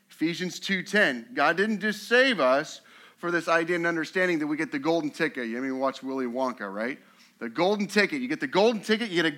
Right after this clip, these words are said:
go into the factory, right? And you didn't have to do anything but eat chocolate, or you didn't even have to eat the chocolate, you just had to open it up to get the golden ticket, right? Well, for Christians, we need to understand that it's not about getting the golden ticket,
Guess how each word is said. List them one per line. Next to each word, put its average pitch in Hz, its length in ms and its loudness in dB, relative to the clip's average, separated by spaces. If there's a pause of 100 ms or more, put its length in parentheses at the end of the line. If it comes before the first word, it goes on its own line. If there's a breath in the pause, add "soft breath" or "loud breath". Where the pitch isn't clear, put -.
go 208 300 6
into 202 160 2
the 180 100 -2
factory, 160 460 2
right? 165 320 0 (400 loud breath)
And 160 240 2 (200 loud breath)
you 151 80 -4
didn't 214 140 6
have 233 140 6
to 208 80 -4
do 269 320 6
anything 185 340 0
but 170 120 -2
eat 196 100 0
chocolate, 196 560 4 (120)
or 139 200 0
you 151 80 -2
didn't 247 140 4
even 226 120 4
have 226 160 4
to 190 100 -12
eat 302 220 0
the 233 80 -4
chocolate, 143 380 2
you - 20 -6
just 160 80 -4
had 175 100 2
to 175 60 2
open 180 240 -2
it 165 60 6
up 165 100 0
to 165 80 -8
get 156 140 -2
the 156 80 -6
golden 139 240 -2
ticket, 196 340 -2
right? 160 260 0 (460 loud breath)
Well, 190 440 2
for 180 280 -4 (540)
Christians, 170 560 0
we 180 80 -2
need 202 100 0
to 202 100 4
understand 202 640 2
that 156 140 2
it's 151 140 -10
not 220 180 6
about 190 320 2
getting 196 260 2
the 185 80 -2
golden 180 320 0
ticket, 220 340 0